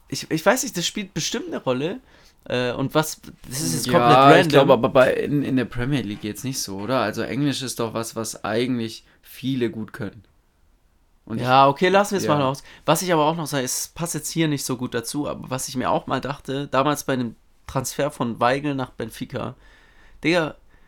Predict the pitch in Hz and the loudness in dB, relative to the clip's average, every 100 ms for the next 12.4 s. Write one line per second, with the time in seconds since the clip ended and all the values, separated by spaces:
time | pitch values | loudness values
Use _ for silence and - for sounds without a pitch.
0 | _ _ _ _ _ - 127 127 180 202 | _ _ _ _ _ -6 -4 -4 -4 -4
1 | 302 175 147 135 147 202 147 - 165 214 | -4 -4 -4 -2 -4 -2 -2 -2 -2 -6
2 | - - 139 156 - - - 131 117 143 | -8 -6 -4 -4 -8 -12 -6 -4 -2 2
3 | 202 226 151 156 156 147 139 117 135 151 | 2 2 2 2 0 -4 -4 -2 0 2
4 | 127 - - 147 196 113 - 117 131 143 | 0 -2 -2 0 -2 -8 -10 -2 0 4
5 | 226 214 170 135 156 - - 165 240 294 | 6 6 6 4 0 -6 -2 4 4 2
6 | - - - - - 165 170 156 147 - | -6 -16 -4 0 2 4 4 2 2 0
7 | 156 156 156 240 254 180 247 269 - 175 | 2 0 0 -2 -2 -2 -2 -2 -2 -2
8 | - 156 135 131 127 123 135 131 127 - | -2 -2 -2 -2 -2 0 0 0 -2 -2
9 | 135 143 131 123 - 127 131 123 117 113 | -2 -2 -2 -2 2 4 4 2 -8 -10
10 | - - _ _ - 185 214 214 220 226 | -12 -20 _ _ 0 6 8 10 8 8
11 | - 233 233 240 226 185 160 165 165 165 | 10 10 10 6 4 2 2 0 2 4
12 | 165 214 247 | 6 6 4